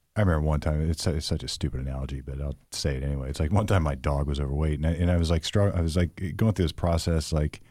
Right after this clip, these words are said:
this is years ago, uh, back in, right after law school, and I was like, "Ah, you know, my, my, uh, she was getting overfed or this or that," and I finally dawned on my buddy. It was just like, "Well, look, we'll just feed her less."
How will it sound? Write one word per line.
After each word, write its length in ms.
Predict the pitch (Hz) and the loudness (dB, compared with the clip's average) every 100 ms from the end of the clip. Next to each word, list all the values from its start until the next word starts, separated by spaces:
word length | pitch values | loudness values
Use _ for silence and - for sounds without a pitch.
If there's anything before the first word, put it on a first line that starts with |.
| - | -6
this 100 | 101 | -2
is 60 | 76 | 0
years 180 | 71 64 | -2 -4
ago, 160 | 60 - _ _ _ _ - - | -10 -14 _ _ _ _ -6 -2
uh, 380 | 73 69 67 - - | 0 0 -2 -4 -8
back 480 | 87 82 82 80 78 | -8 -4 -2 0 -2
in, 300 | 69 65 - | -4 -6 -2
right 160 | 87 | 2
after 180 | 76 80 | 2 0
law 180 | 73 73 | 0 0
school, 260 | - 76 69 | -2 -2 -2
and 80 | 76 | -2
I 60 | |
was 80 | 82 | -2
like, 140 | 73 82 | -2 0
"Ah, 200 | 82 76 | 2 2
you 120 | 78 | 2
know, 260 | 76 76 76 | 2 2 0
my, 180 | 69 67 | 0 -4
my, 400 | 69 - 69 65 | -6 -4 -2 -2
uh, 960 | 64 73 64 - - 80 95 76 87 | -4 -10 -10 -12 -8 -6 -8 -10 -10
she 140 | 87 104 | -2 0
was 100 | 87 | 2
getting 160 | 92 | 4
overfed 560 | 98 90 - 131 123 113 | 6 4 2 4 4 6
or 80 | 95 | 6
this 220 | 104 - | 4 4
or 40 | |
that," 100 | 98 | 6
and 80 | 95 | 6
I 40 | 87 | 4
finally 280 | 135 143 | 4 4
dawned 180 | 87 78 | 4 2
on 60 | 82 | 2
my 80 | 69 | 2
buddy. 200 | 87 92 | 4 4
It 40 | |
was 80 | 73 | 2
just 140 | 76 | 0
like, 120 | 82 82 | 2 4
"Well, 80 | |
look, 160 | 107 95 | 2 2
we'll 100 | 76 | 0
just 180 | 117 - | -2 -4
feed 280 | - 92 90 | -2 2 2
her 100 | 67 | 0
less." 420 | 64 - - | -4 -8 -10